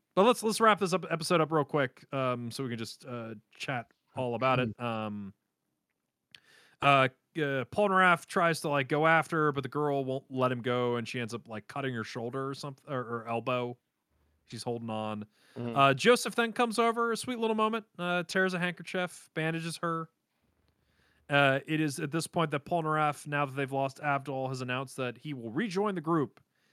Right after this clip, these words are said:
Speaker 1: and has the resolve to join the group. And, um, <laughs> we then have a moment as they're walking off as the episode ends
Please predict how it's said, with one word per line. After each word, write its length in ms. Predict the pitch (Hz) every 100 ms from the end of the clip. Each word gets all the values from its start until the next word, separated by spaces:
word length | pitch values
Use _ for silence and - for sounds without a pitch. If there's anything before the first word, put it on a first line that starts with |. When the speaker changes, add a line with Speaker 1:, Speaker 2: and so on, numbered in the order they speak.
| _ _
Speaker 1:
and 260 | 131 135 123
has 260 | 151 175
the 80 | 170
resolve 580 | 165 147 156 156 143 120
to 100 | 127
join 280 | 123 120 110
the 60 |
group. 400 | 95 101 82 - _ _ _ _ _ _ _ _ _ -
And, 380 | 123 120 117 123
um, 560 | 123 117 110 101 101 - _
<laughs> 180 | _ 170
we 60 |
then 200 | - 285 277
have 140 | 247
a 80 | 208
moment 340 | 214 202 175
as 160 | 165 165
they're 160 | 170
walking 380 | 151 170 170 165
off 200 | 156 147
as 120 | 139
the 80 | 135
episode 260 | 139 131 127
ends 180 | 117